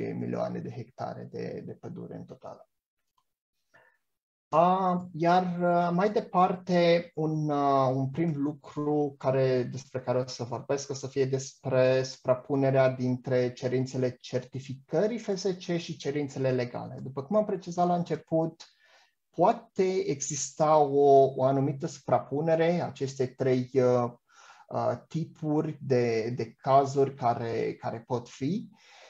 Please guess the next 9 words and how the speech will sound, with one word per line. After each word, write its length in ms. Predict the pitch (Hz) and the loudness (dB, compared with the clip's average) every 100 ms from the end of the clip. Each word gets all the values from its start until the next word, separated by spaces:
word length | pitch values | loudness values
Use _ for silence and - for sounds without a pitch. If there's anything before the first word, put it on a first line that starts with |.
| _ | _
Și 760 | - - - 196 202 202 190 185 | -14 -10 -6 -4 -2 -2 -4 -6
pornind 360 | 170 170 226 262 | -4 0 0 2
de 60 | |
la 100 | 233 | 2
acest 400 | 214 208 208 208 | 2 2 -2 -2
lucru, 600 | 190 190 190 175 180 175 175 | -2 -2 0 0 0 -2 -2
ce 100 | 165 | 0
am 120 | 165 | 0
făcut, 560 | 160 143 - 160 - | -2 -6 -2 -4 -4